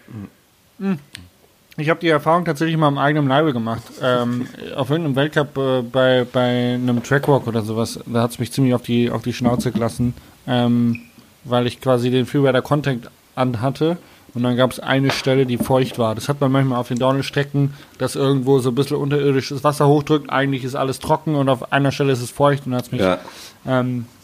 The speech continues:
Speaker 1: ziemlich auf die, auf die Nase gelegt, <laughs> weil ich mit meinem Bike schon unterwegs war. Ähm, aber tatsächlich, um noch mal so ein bisschen d-, drauf einzugehen, du hattest ja gesprochen, dass im Prinzip jeder Schuh, also Ulf hat davon gesprochen, dass jeder Schuh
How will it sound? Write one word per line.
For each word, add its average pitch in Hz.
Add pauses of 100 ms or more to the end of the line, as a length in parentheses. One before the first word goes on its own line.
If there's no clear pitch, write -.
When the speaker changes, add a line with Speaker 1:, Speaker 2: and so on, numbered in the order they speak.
Speaker 1:
ziemlich 147
auf 135
die, 131
auf 131
die 139
Nase 131
gelegt, 120
<laughs> 143
weil 117
ich 120
mit 123
meinem 120
Bike 127
schon 127
unterwegs 110
war. 113 (840)
Ähm, 147 (800)
aber 151
tatsächlich, 185
um 180
noch 180
mal 170
so 156
ein 151
bisschen 175
d-, 147
drauf 143
einzugehen, 160 (240)
du 143
hattest 156
ja 151
gesprochen, 151
dass 139
im 135
Prinzip 139
jeder 156
Schuh, 175
also 135
Ulf 151
hat 160
davon 147
gesprochen, 143
dass 123
jeder 143
Schuh 151